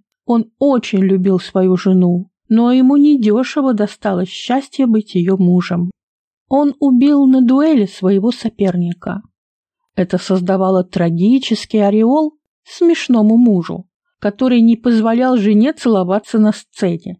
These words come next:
"Да ведь это нужно по пьесе!" приходили в отчаяние режиссёры. "А мне какое дело?"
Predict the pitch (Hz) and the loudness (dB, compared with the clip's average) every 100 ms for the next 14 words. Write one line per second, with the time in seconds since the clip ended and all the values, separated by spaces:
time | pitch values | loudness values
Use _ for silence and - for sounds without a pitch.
0 | _ _ _ - 202 233 254 254 311 302 | _ _ _ -4 -2 0 -2 -2 -4 -2
1 | 240 233 320 240 202 - 185 - 190 240 | 0 2 2 2 -2 -4 -8 -6 -4 0
2 | 359 381 - 196 165 _ _ _ _ - | 0 0 -6 -10 -10 _ _ _ _ -4
3 | 233 285 277 262 208 202 - 262 214 190 | -2 0 2 2 2 -2 -4 -2 2 2
4 | 185 196 254 - 220 170 175 _ _ - | 0 -2 -2 -2 -2 -4 -12 _ _ -4
5 | 359 294 202 170 185 - 196 196 175 185 | 0 2 0 -2 -6 -4 0 0 0 -2
6 | 180 180 | -2 -4